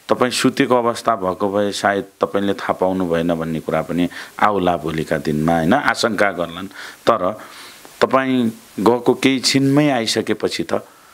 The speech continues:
तपाईँ तत्काल उठेर पनि जानुपर्ने। तपाईँ,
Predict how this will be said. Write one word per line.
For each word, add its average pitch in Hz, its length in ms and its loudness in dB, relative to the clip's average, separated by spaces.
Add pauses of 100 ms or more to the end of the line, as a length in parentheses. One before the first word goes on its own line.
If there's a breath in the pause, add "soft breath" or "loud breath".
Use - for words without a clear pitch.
(200 soft breath)
तपाईँ 113 320 0 (300 loud breath)
तत्काल 120 400 2
उठेर 107 340 2
पनि 110 280 0
जानुपर्ने। 95 720 0 (600 loud breath)
तपाईँ, 117 500 0